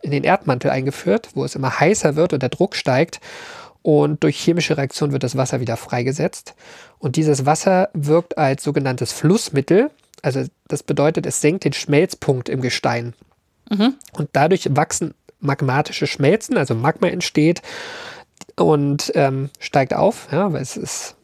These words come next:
Speaker 1: plötzlich mobil, das ist kein festes Gestein mehr, sondern Magma. Das bedingt, dass ungefähr neunzig Prozent aller aktiven Vulkane an Land sich um den Pazifik befinden, und zwar oberhalb von Subduktionszonen.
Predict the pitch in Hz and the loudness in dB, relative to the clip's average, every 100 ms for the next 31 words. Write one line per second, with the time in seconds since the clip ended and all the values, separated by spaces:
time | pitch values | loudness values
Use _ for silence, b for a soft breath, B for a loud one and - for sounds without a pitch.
0 | _ - 135 - 135 - 143 135 190 247 | _ -6 -4 -2 -4 0 0 4 4 4
1 | 277 156 - - 139 160 151 147 147 - | 2 -6 -6 -4 0 0 0 -2 -2 2
2 | 165 185 160 135 127 123 160 196 175 180 | 4 4 2 0 -2 -2 -2 2 2 2
3 | B B B B B - 170 180 156 139 | B B B B B 0 0 2 0 2
4 | 160 208 147 143 180 180 170 156 147 196 | 0 2 0 2 0 0 2 2 4 2
5 | 247 214 - 185 - - 190 175 - 180 | 2 -2 0 -2 0 0 0 -2 0 2
6 | 190 - 160 - 180 156 143 - 143 165 | 4 2 -2 -2 -2 0 0 0 0 2
7 | 165 131 127 135 165 - - B B B | 0 2 2 2 0 -4 -12 B B B
8 | B B _ - 151 - 165 170 151 139 | B B _ -4 -2 2 2 4 4 2
9 | 143 - 139 - - 139 - - 127 127 | -2 -2 0 0 0 -2 -2 -2 -4 -2
10 | 190 254 - 143 - 139 143 143 135 - | -4 -6 -4 -6 0 0 2 4 2 0
11 | 131 127 135 - 131 - 123 120 - - | -4 -4 -6 -6 -8 -6 -6 -6 -10 -10
12 | 123 | -10